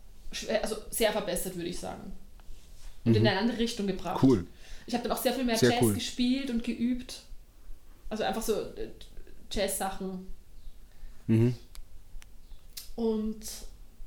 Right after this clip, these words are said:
Speaker 1: das war auch eine schöne Zeit. Also der hat, der, der war auch ein sehr guter Lehrer. Also ich hatte wirklich Glück mit drei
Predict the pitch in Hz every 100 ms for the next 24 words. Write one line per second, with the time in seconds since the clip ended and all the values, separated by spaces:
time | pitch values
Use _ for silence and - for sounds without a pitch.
0 | - - - - - - - - - -
1 | 233 240 240 226 208 190 196 196 202 170
2 | - - - 214 226 226 240 220 - -
3 | 214 185 202 214 - - - 202 - 220
4 | 202 214 214 190 175 175 180 180 - 233
5 | 277 269 - 247 247 226 - 185 190 220